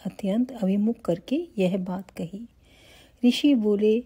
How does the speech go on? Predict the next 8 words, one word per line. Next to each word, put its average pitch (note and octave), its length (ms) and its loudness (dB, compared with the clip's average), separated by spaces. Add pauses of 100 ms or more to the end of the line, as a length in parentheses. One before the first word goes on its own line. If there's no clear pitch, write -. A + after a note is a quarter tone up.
(320)
"शिव C4 260 2
भक्त G#3+ 400 0
शिरोमणि G3 800 -2
महाबुद्धिमान F#3+ 1200 -2
महाभाग F#3+ 760 -4 (520)
रोम A3 380 4
हर्षण F3+ 420 0
जी, G#3 320 -4